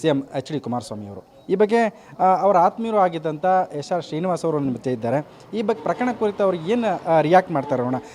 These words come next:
ಸರ್, ಈಗ ಹಾಸನ್, ಆ, ಪ್ರಜ್ವಲ್ ವಿಚಾರವಾಗಿ ನೀವೇನು ಹೇಳಕ್ಕೆ ಇಷ್ಟಪಡ್ತೀರಿ?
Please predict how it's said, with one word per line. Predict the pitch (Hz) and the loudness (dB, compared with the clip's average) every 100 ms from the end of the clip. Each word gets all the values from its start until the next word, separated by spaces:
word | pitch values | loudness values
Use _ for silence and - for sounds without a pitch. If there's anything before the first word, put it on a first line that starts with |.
| - | 0
ಸರ್, | 214 202 | 4 8
ಈಗ | 170 | 8
ಹಾಸನ್, | 156 147 202 - 226 196 - | 6 4 2 2 -2 -4 -2
ಆ, | 151 | -2
ಪ್ರಜ್ವಲ್ | - 143 165 196 | 0 -2 0 -4
ವಿಚಾರವಾಗಿ | 147 139 120 113 113 170 | -2 -2 -2 -4 -8 -8
ನೀವೇನು | 196 208 190 143 104 - - | -4 -2 -2 -4 -6 -12 -14
ಹೇಳಕ್ಕೆ | 131 120 110 | -10 -10 -12
ಇಷ್ಟಪಡ್ತೀರಿ? | - 185 - | -20 -20 -20